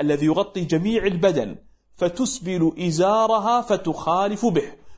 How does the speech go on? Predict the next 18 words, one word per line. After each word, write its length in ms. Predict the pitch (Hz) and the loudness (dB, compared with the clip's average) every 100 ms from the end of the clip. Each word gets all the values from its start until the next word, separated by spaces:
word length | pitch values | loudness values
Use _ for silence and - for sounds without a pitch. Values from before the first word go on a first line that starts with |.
| - | -2
وكانت 540 | 165 170 226 262 143 | -2 2 0 2 0
تقول: 460 | 180 - 151 143 147 - _ - | 0 2 2 2 -2 -12 _ -8
"ثلاثة 920 | - 165 202 214 185 151 - 190 175 165 | 0 2 2 2 2 0 0 -2 0 0
أثواب 760 | 165 - 165 170 196 180 147 | -2 -4 -2 2 2 0 0
لا 420 | 156 147 156 220 269 | -2 0 2 2 2
بد 360 | 277 233 196 | 0 -2 0
للمرأة 520 | 226 226 202 220 - | 0 0 0 0 0
في 200 | 185 196 | -2 -4
الصلاة 460 | 202 - 202 208 214 | -6 -4 0 0 0
إذا 320 | 214 214 190 214 | -4 -4 0 2
وجدتها، 720 | 190 160 147 - - 64 - - - - - | 2 2 0 -4 -4 -2 -4 -10 -20 -12 -2
الخمار 720 | 180 175 - 185 202 180 131 | -2 -2 -4 0 2 2 0
والجلباب 1300 | 120 110 151 175 165 147 180 175 160 190 214 233 226 269 294 - - - | -2 -2 0 0 -2 -2 0 0 2 2 2 2 2 2 2 -2 -8 -2
والدرع"، 480 | 208 143 151 110 - - _ _ - | 0 2 0 0 -12 -20 _ _ -8
الخمار 380 | 135 143 151 | -4 -2 0
الذي 240 | 208 185 160 | 2 2 2
يغطي 260 | 180 202 | 0 0
الرأس، 520 | 202 160 - - - | 0 0 -2 -6 -8